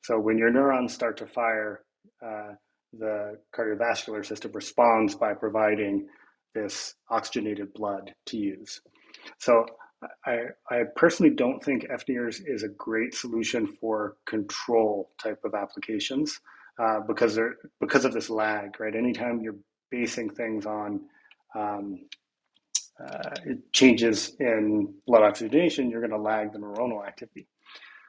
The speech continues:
That said, uh, there has been some work done on, uh, what people call a fast optical signal.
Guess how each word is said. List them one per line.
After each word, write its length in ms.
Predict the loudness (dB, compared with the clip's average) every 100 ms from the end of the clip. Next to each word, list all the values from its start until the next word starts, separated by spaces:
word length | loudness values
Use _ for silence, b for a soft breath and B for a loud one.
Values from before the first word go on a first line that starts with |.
| B
That 240 | -2 -2 -2
said, 480 | 4 4 4 -2 -16 _ _ _ _ _
uh, 240 | -12 -10 -10
there 120 | -10 -10
has 280 | -8 -10
been 180 | -6 -6
some 160 | -2 -2
work 280 | -4 -6 -8
done 360 | -8 -8 -10 -12 b b b -10
on, 460 | -8 -6 -6 -8 -12
uh, 140 | -8 -4
what 180 | -4 -4
people 240 | -6 -4
call 320 | 0 0 0
a 40 | 2
fast 340 | 2 2 2
optical 380 | 0 0 -4 -4
signal. 460 | -4 -6 -6 -14